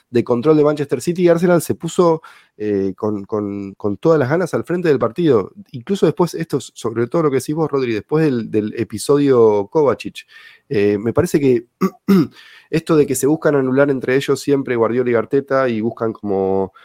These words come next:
eh, hacer las cosas distintas en cada duelo que, que tienen ellos, me parece que los dos quisieron lo mismo, control por el centro del campo, y a ellos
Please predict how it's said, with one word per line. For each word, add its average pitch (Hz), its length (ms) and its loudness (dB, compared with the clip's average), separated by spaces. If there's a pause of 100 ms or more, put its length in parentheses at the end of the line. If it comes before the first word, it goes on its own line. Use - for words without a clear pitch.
(220)
eh, 95 340 -2 (260)
hacer 101 280 -6
las 113 100 0
cosas 123 220 -6
distintas 120 420 -2
en 104 80 -4
cada 113 200 0
duelo 120 360 4
que, 101 180 -6
que 101 140 -8
tienen 113 300 -2
ellos, 139 400 -4 (280)
me 113 80 -12
parece 139 220 -2
que 143 80 2
los 127 160 0
dos 180 200 0
quisieron 147 360 -2
lo 139 80 2
mismo, 117 420 -2
control 147 420 0
por 127 140 2
el 113 80 0
centro 143 280 -2
del 120 80 -2
campo, 101 420 -8 (320)
y 107 580 -6
a 120 120 2
ellos 165 240 -2